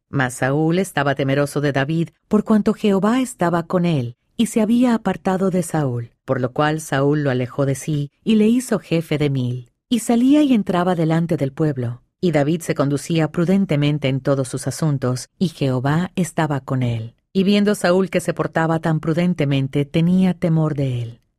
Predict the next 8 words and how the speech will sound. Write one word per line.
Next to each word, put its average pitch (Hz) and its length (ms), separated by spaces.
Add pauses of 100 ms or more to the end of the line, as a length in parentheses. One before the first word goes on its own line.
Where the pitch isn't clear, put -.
(260)
Mas 143 300
todo 220 260
Israel 143 680
y 139 100
Judá 147 540
amaba 180 520
a 175 60
David, 135 400